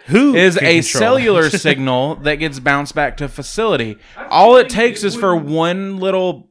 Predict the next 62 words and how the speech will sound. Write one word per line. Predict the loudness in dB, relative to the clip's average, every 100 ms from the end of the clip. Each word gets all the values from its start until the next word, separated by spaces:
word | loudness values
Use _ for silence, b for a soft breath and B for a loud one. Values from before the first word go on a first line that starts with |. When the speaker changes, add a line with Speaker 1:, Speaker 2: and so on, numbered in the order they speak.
| -14
Speaker 2:
computer | -6 -4 -2 -4
to | -6
crash. | -6 -2 -2 -4 -10 -18 _ _ _ _ _ -2
All | 2 2
it | 0
takes | -4 -6
is | -10
for | -10
someone | -6 -6
to | -6
Speaker 3:
It |
would | -6
be | -2
Speaker 2:
enter | -2
Speaker 3:
onboard | -2 -4
sense. | -12 -18 -16
It | -16
would | -14
be | -12
all | -12 -12
in | -12 -14
the | -14
car. | -14 -16 -16 -20 _ B B B B
Speaker 2:
No, | -2 0 2 2
not | 0 2 0
if | 0
they | -2 0
are, | 0 0 -2
uh, | 0 2 2
not | 0 -4
if | -4
they | -6
do | -4 -4
the | -4
full | -8 -6 -2
automation | 0 0 -4 -6 -8 -8
thing. | -6 -6 -8 -12 b b _ _ _
Every | -4 -2 -4 -6
company | -6 -6 -6
that's | -8
trying | -6
to | -8
make | -8 -4
automated | -4 -2 -4 -6 -2
driving | -2 -2 -4
cars | -10 -2 0 0 -2 -6
has | -8
agreed | -6 -6 -4 -4
that | -4
if | -6 -4
they | -4 -4
bring | -8 -8 -8
it | -6
out | -8 -6 -6
on | -6 -8
a, | -6 -6
even | -6 -8 -8 -6
a | -6
statewide | -8 -10 -6 -6 -4 -2 -2
or | -4
citywide | -10 -10 -6 -6
level, | -4 -4 -6 -8